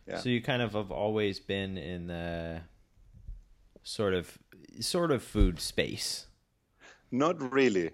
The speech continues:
Speaker 1: not
Speaker 2: Okay.
Speaker 1: really. Actually, if you look, uh, if you look back to my origins, I actually started my career in, uh, in cosmetics. So I spent, uh, up to, uh, today most of the time of my career in cosmetics, working for, uh, for the three biggest, uh,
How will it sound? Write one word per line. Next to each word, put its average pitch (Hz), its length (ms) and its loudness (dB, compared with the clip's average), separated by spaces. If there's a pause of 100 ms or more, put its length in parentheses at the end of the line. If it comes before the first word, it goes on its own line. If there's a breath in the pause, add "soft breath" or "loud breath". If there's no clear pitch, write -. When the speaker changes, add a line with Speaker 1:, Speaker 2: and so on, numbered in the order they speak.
Speaker 1:
not 107 120 -4
Speaker 2:
Okay. 110 160 4
Speaker 1:
really. 95 260 6
Actually, 110 360 0
if - 140 -6
you 107 100 -4
look, 113 320 4
uh, 113 380 6
if 98 120 -6
you 104 80 -4
look 110 220 -4
back 117 260 4
to 123 100 -10
my 107 180 -2
origins, 101 560 -2
I 98 80 0
actually 101 320 -2
started 98 300 0
my 98 100 -4
career 95 460 2
in, 95 340 -2
uh, 90 400 2
in 92 100 -4
cosmetics. - 680 0 (360)
So - 200 -4
I 87 60 2
spent, 98 520 0
uh, 95 460 6 (1200 loud breath)
up 131 260 2
to, 139 100 6 (160)
uh, 127 180 8
today 123 520 4 (100)
most 117 480 -2
of 113 100 -2
the 113 140 2
time 110 300 -2
of 110 100 -4
my 104 140 -4
career 98 420 2
in 92 100 -4
cosmetics, 82 560 -6 (300)
working 95 260 -4
for, 92 320 6
uh, 87 280 6
for 90 180 -4
the 87 80 0
three 95 200 0
biggest, 90 380 2
uh, 87 280 6